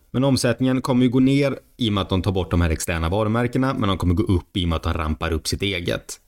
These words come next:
De har även annonserat att de ska förvärva. Vad de kommer göra är att förvärva varumärken. Och då blir det helt plötsligt liksom affärsmodellen då att de tänker köpa ett märke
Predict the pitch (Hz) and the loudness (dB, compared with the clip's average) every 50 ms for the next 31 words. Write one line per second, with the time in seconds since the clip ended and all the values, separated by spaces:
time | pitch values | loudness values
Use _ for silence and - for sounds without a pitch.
0 | _ _ _ 101 95 98 110 104 87 90 90 90 - - 101 95 90 87 - - | _ _ _ -4 -2 -2 -2 -2 -2 -2 -2 -2 -4 -4 -2 -2 0 0 0 0
1 | 90 82 - - 80 - 87 80 - - 85 80 - - - - 87 76 87 98 | -2 -2 -2 -4 -4 -4 -4 -4 -2 -2 -4 -4 -4 -6 -6 -4 -4 -4 -2 -4
2 | 110 113 117 117 135 139 135 - - - 95 90 87 - 95 90 92 85 90 - | -2 -2 -2 -2 -2 -2 -4 -6 -6 -4 -2 -2 0 2 2 2 2 0 -2 -4
3 | - - 107 104 95 92 87 87 87 87 85 82 - - 85 80 87 85 82 80 | -4 -4 -2 0 0 0 -2 -2 -2 -2 -2 -2 -2 -4 -2 -2 0 0 0 0
4 | 76 76 76 78 95 101 98 90 82 80 82 82 85 85 82 - - 127 127 123 | -2 -2 -2 0 0 0 0 0 0 -2 -2 -4 -4 -6 -6 -2 0 0 0 0
5 | - _ _ _ _ - 113 101 92 - - - - - - _ _ _ _ _ | -2 _ _ _ _ -2 0 0 0 -2 -6 -14 -16 -16 -18 _ _ _ _ _
6 | _ - 113 107 104 101 101 107 107 104 98 104 104 98 95 - - - - 85 | _ -2 2 2 4 4 4 4 2 2 0 0 0 0 -2 -2 -4 -6 -4 -2
7 | 92 92 92 - 104 95 - - 90 87 92 92 85 - 92 92 92 95 92 - | 0 0 0 0 0 -2 0 -2 -2 0 -2 -2 -2 0 -2 0 0 -2 -4 -4
8 | 104 92 87 - - - - - - 117 101 95 92 82 98 107 117 127 117 107 | -4 -4 -2 -2 -2 -4 -4 -4 -2 0 2 2 2 0 0 0 0 0 2 2
9 | 98 95 92 90 85 - - 95 90 85 101 95 87 98 92 - - 95 87 - | 2 2 2 0 0 0 -2 -2 -2 0 0 -2 -2 -2 -2 -2 -2 -2 -2 -2
10 | - 90 90 - 107 101 98 90 82 - - - 120 123 123 | -4 -4 -2 0 0 0 0 -2 -4 -8 -6 -4 -2 -2 -2